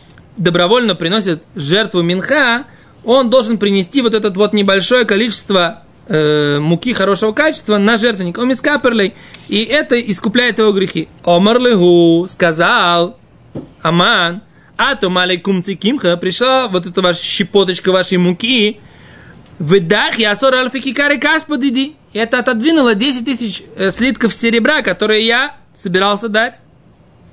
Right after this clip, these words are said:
Омар лей, сказал ему Мордыхай Рошо, злодей, «Эвед шикана нехасим, эвед леми нехасим леми». Имущество, которое купил раб.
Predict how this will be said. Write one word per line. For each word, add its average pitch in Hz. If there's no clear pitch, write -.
Омар 208
лей, 170
сказал 170
ему 175
Мордыхай 175
Рошо, 185
злодей, 170
«Эвед 277
шикана 196
нехасим, 196
эвед 226
леми 226
нехасим 214
леми». 170
Имущество, 202
которое 202
купил 196
раб. 196